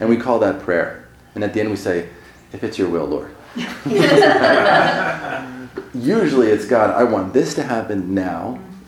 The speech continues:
with this person, this situation, this ministry, whatever it might be, because I've concluded this is the best way for it to work," right?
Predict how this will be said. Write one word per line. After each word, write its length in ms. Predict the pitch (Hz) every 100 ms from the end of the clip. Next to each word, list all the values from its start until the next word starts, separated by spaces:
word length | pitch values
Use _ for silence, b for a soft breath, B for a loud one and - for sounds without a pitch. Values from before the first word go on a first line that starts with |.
| - 82
with 140 | 92
this 240 | 120 143 -
person, 400 | 127 117 107 101
this 160 | 123
situation, 800 | - - 104 98 98 98 92 92
this 260 | 110 127 113
ministry, 560 | 110 101 - 95 85
whatever 360 | 90 92 113 123
it 60 |
might 300 | 104 95 -
be, 300 | 95 87 - - B B B B
because 260 | - 123 -
I've 340 | 113 143 143
concluded 500 | 135 104 117 92 87
this 200 | 110 -
is 120 | 117
the 100 | 101
best 280 | 95 92 92
way 180 | 90 87
for 240 | 85 87
it 120 | 90 -
to 60 |
work," 340 | 80 76 - - - - -
right? 280 | 82 82